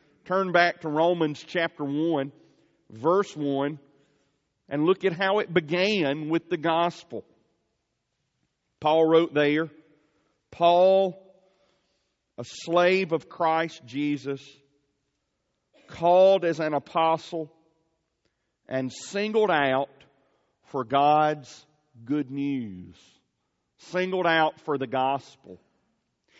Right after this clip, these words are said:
And then in chapter sixteen, or verses sixteen and seventeen of chapter one, he wrote, "For I am not ashamed of the gospel, because it is God's power for salvation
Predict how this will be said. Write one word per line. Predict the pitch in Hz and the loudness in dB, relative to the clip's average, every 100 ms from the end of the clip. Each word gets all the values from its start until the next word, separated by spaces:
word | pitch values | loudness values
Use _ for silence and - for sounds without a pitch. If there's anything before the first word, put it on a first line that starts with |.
| _ | _
And | 165 | -2
then | 196 | -2
in | 202 | -2
chapter | 175 214 196 185 | -2 -2 -2 -4
sixteen, | - 214 175 - 196 | -8 -10 -10 -8 -4
or | 170 160 | 2 2
verses | 175 190 180 160 | 2 -2 -4 -6
sixteen | 202 196 - 190 180 | -6 -6 -4 -4 -2
and | 165 | -4
seventeen | - 208 202 180 165 156 143 | -2 -2 -2 -4 -4 -2 -4
of | 120 | -8
chapter | 170 156 - 147 | -4 -4 -2 -8
one, | 143 147 120 98 _ _ _ _ _ _ _ _ _ | -4 -4 -4 -8 _ _ _ _ _ _ _ _ _
he | 180 175 | -6 4
wrote, | 175 180 | 4 4
"For | - 185 160 | 0 2 2
I | 170 185 185 | 4 2 2
am | 185 180 | -2 0
not | 180 180 | 0 0
ashamed | - 190 170 170 175 175 | -4 -4 -2 -2 -4 0
of | 165 151 | -2 -2
the | 165 | -4
gospel, | 165 170 180 - - 135 - _ _ _ _ _ _ _ _ _ _ _ _ _ _ | -2 0 -2 -6 -14 -14 -14 _ _ _ _ _ _ _ _ _ _ _ _ _ _
because | 135 - 185 165 | -12 -2 0 2
it | 170 | 0
is | 147 | -2
God's | 120 165 180 156 - | 0 2 2 0 -12
power | 185 185 185 185 180 | -8 -4 -2 -2 -4
for | - | -6
salvation | - - 165 170 147 147 143 - 147 | -8 -2 0 0 0 -2 -4 -8 -14